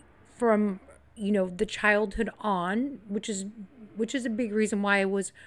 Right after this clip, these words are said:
where I was at forty, because of,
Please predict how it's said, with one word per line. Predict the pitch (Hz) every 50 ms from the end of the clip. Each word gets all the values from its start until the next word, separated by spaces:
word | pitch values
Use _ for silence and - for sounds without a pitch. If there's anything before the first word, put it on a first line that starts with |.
| - _ _
where | 214 220 214 214
I | 220 220
was | 208 202 196 196 196 190 -
at | 190 - - -
forty, | - 226 240 240 226 196 185 185 196 226 233 233 - _ _ - - - _ _ _ _
because | 226 214 - 202 190 -
of, | 214 185 175 202